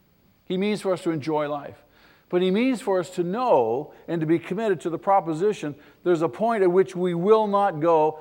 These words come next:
there's a line we draw in the sand, we will not cross that line. We will not violate our conscience.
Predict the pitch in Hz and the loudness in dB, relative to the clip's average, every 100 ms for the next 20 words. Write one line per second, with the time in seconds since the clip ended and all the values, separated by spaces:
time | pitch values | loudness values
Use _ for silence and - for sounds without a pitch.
0 | - 165 151 160 196 233 226 190 170 175 | -4 -2 0 2 4 4 2 0 2 2
1 | 170 165 151 143 143 139 139 143 143 147 | 2 0 -2 -6 -6 -4 -2 -2 0 2
2 | 143 180 220 202 170 151 160 139 139 143 | 4 4 4 2 -2 -2 0 0 0 -2
3 | 127 131 131 123 110 101 92 _ _ _ | -4 -2 -6 -6 -10 -16 -20 _ _ _
4 | _ _ _ _ _ _ _ _ _ 147 | _ _ _ _ _ _ _ _ _ -4
5 | 143 160 240 220 185 151 151 175 175 165 | -2 2 2 2 -2 0 0 2 0 0
6 | 156 151 - 156 156 - 117 - - - | -2 -4 -6 -8 -8 -10 -14 -14 -18 -18